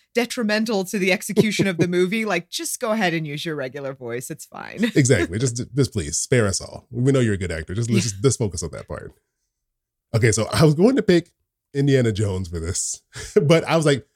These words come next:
Speaker 2: I didn't really expect it to be good, <laughs> and it, and it wasn't.
Speaker 1: <laughs>
Speaker 2: It was actually worse than I thought it was going to be, 'cause I like Phoebe Waller-Bridge. So I was like, "Oh, you know, you know, maybe it'll be good." And no, so, but
Speaker 1: <laughs> Yeah.
Speaker 2: this one, I was, uh, this man is a little controversial, but I'm gonna say John Wick four.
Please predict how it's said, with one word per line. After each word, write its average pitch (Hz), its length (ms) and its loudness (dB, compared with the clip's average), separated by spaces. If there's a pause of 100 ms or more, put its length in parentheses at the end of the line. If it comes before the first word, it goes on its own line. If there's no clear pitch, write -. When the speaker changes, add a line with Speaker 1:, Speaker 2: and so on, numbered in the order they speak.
Speaker 2:
I 190 60 4
didn't 202 140 10
really 131 160 6
expect 117 280 0
it 120 60 2
to 110 80 -2
be 120 100 4
good, 123 240 4
<laughs> - 120 -2
and 196 240 6
it, 147 80 2
and 143 100 2
it 151 80 2
wasn't. 139 400 2
Speaker 1:
<laughs> 392 60 2 (580)
Speaker 2:
It 117 60 0
was 123 220 4
actually 185 260 2 (100)
worse 131 140 -2
than 113 80 -6
I 95 100 -2
thought 98 220 -2
it 113 80 -4
was 120 100 -6
going 135 200 0
to 147 80 -2
be, 165 120 0
'cause - 560 -6
I 123 60 2
like 139 220 2
Phoebe 117 320 0
Waller-Bridge. 92 560 -2
So - 80 -2
I - 20 0
was 185 100 0
like, 330 80 0
"Oh, 143 100 4
you 151 100 2
know, 220 80 -2 (420)
you - 100 -20
know, 294 60 -6
maybe 214 220 4
it'll 240 100 0
be 240 120 -2
good." 247 260 2 (280)
And 78 260 -6
no, - 280 -10
so, - 360 -8 (200)
but 117 320 2
Speaker 1:
<laughs> 233 100 -8
Yeah. 330 120 2 (440)
Speaker 2:
this 190 300 4
one, 247 220 4
I 151 80 4
was, 151 160 2
uh, 123 180 -8
this 175 140 0
man 175 140 2
is 151 100 0
a - 20 -6
little 180 160 0
controversial, 85 720 -4 (120)
but 101 80 -4
I'm 156 60 0
gonna 190 80 0
say 165 120 2
John 101 300 0
Wick 85 180 -10
four. - 420 -16